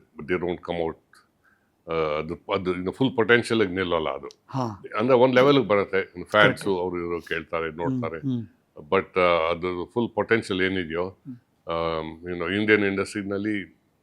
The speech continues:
Speaker 1: the music, the songs, it's tied up to the, the film industry. So ಫಿಲ್ಮ್ ಚೆನ್ನಾಗ್ ಹೋಗ್ದೇ ಹೋದ್ರೆ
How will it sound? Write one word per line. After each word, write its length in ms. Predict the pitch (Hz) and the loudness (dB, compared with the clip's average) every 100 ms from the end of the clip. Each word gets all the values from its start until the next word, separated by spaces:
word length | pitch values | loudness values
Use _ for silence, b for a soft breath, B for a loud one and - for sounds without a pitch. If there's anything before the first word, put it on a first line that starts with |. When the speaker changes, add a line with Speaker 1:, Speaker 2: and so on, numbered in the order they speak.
| - 82 | -14 -10
Speaker 1:
the 100 | 87 | -4
music, 320 | 101 92 92 | -4 -2 -4
the 160 | - 76 | -6 -12
songs, 380 | - 98 104 - - _ _ _ _ _ _ _ _ _ _ - | 0 0 0 -8 -20 _ _ _ _ _ _ _ _ _ _ -18
it's 180 | 98 - | -16 6
tied 160 | 120 113 | 6 8
up 120 | 110 - | 2 0
to 280 | 95 95 95 _ 85 | -4 -4 -6 _ -8
the, 80 | 92 | -8
the 320 | - 85 85 | -8 -10 -2
film 160 | 127 110 | 0 2
industry. 500 | 90 80 - 76 - _ _ _ _ _ 110 | 0 -4 -8 -18 -20 _ _ _ _ _ -4
So 60 | |
ಫಿಲ್ಮ್ 260 | 98 131 123 | 0 -2 2
ಚೆನ್ನಾಗ್ 280 | 107 113 104 | 2 2 2
ಹೋಗ್ದೇ 260 | 104 92 | 0 0
ಹೋದ್ರೆ 540 | 92 78 87 101 _ | -2 -2 -6 -8 _